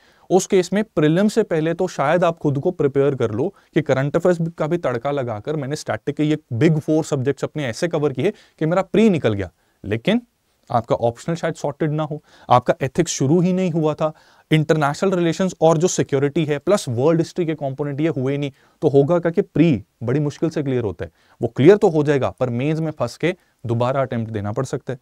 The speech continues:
और फिर अगले प्री का टाइम आ जाता है तब तक कि मतलब सितंबर एंड तक ये खत्म हुआ, तो फिर आपके पास क्या है,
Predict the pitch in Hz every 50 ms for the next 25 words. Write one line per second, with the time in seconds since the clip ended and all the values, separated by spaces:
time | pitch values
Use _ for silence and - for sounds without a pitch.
0 | _ _ _ _ _ - 139 156 151 - 185 - _ - 147 139 123 151 175 196
1 | 196 196 185 190 180 190 185 180 170 170 170 156 147 143 139 139 160 156 143 -
2 | - 147 131 _ _ _ _ _ _ _ _ _ - 127 127 143 156 - - 135
3 | - - 135 127 131 139 156 147 - 135 139 139 139 - 160 147 147 143 139 -
4 | 127 - 143 143 139 123 117 160 202 - _ _ _ - 139 156 143 131 - -
5 | 147 127 151 143 - - 165 147 135